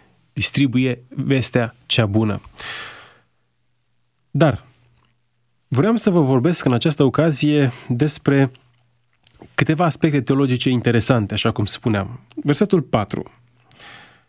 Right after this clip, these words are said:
Atunci vei cânta cântarea aceasta asupra împăratului Babilonului și vei zice: "Iată, asupritorul nu mai este, asuprirea a încetat."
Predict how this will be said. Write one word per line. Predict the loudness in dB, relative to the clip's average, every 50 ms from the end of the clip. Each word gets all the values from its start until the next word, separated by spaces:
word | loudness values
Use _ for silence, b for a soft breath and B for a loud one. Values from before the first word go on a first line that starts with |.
| B B B _ _ _ _ _ _ _ -2
Atunci | 0 0 2 0 0 0 -2 -2
vei | 0 2 2 2 0
cânta | 0 0 0 0 0 2 2 0 2
cântarea | 2 0 0 2 2 2 2 2
aceasta | 0 0 0 0 0 0 -2 -2 -2 -2
asupra | 0 -2 -2 -2 0 0
împăratului | 0 0 0 0 0 0 0 0 0 0
Babilonului | 0 0 0 0 0 2 2 0 0 0 0 0 -2
și | -2 -4 -4 -4 -4
vei | -2 -2 0 0 0
zice: | -2 -2 -4 -6 -6 -6 -6 -6 -6 -10 -16 -20 -20 _ _ _ _ _ _ _ _
"Iată, | -2 0 0 0 0 0 0 0 0 0 b b b b b _ _
asupritorul | 0 0 0 0 0 0 0 0 0 2 2 2 2
nu | 2 2 2 2
mai | 2 0 0
este, | 0 -2 -2 0 0 0 0 0 b b b b b b b _ _
asuprirea | 0 0 0 0 0 -2 0 0 0 2 2 2 0 0 -2 -4 -6 -6
a | -2 0 0 0 0 -2 -2
încetat." | -2 -2 0 0 -2 -4 -4 -4 -4 -6 -6 -8 -14 -16 -16 -18